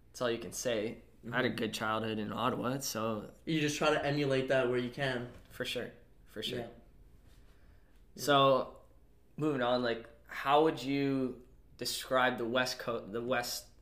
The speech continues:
Speaker 1: lifestyle compared to Eastern Canada? Or Central Canada,
Speaker 2: Yeah,
Speaker 1: or
Speaker 2: the
Speaker 1: whatever.
Speaker 2: Eastern Canada that I know of.
Speaker 1: Yeah.
Speaker 2: Ottawa, Toronto.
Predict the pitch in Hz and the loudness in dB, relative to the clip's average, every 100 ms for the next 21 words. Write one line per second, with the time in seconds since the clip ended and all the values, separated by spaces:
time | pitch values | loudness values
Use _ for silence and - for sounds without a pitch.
0 | - - - - - - - - - - | -20 -20 -20 -20 -20 -20 -20 -20 -20 -18
1 | - 123 113 - 113 107 104 104 - - | -4 -2 -2 -4 -2 -2 -2 -8 -18 -20
2 | - 113 113 107 107 107 98 90 87 - | -16 -12 -6 -6 -6 -8 -8 -8 -12 -16
3 | 101 101 - 87 90 76 - - - - | -12 -10 -12 -14 -12 -12 -14 -18 -18 -16
4 | - - - - - - - - - - | -16 -16 -16 -16 -14 -18 -18 -20 -20 -18
5 | - - 113 - 120 113 110 107 - 87 | -18 -6 -4 0 0 0 -6 -8 -10 -12
6 | - 151 139 127 139 147 131 147 131 135 | -2 4 4 4 2 2 2 0 -2 -2
7 | 123 117 117 117 110 107 107 104 98 73 | -2 -2 -2 -2 -4 -4 -6 -6 -6 -6
8 | 98 - 117 104 90 - - - - - | -8 -8 -4 -2 -4 -12 -20 -20 -20 -20
9 | - - - - - - - - - 139 | -20 -20 -20 -20 -20 -20 -20 -20 -6 0
10 | 131 127 123 123 - 120 113 117 117 | 2 2 0 -2 -4 -4 -2 -4 -6